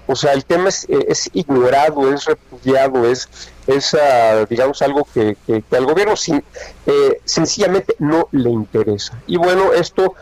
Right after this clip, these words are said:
tiene consecuencias no solo ambientales, sino económicas y políticas, y, desde luego, en materia de, de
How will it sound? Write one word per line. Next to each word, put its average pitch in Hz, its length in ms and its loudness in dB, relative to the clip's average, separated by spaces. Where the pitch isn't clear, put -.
tiene 160 200 2
consecuencias 156 920 0
no 139 100 0
solo 151 200 0
ambientales, 135 580 0
sino 110 180 0
económicas 160 800 0
y 123 60 -12
políticas, 139 800 -2
y, 160 280 0
desde 120 240 0
luego, 143 520 2
en 113 180 0
materia 127 540 0
de, 113 420 0
de 139 240 2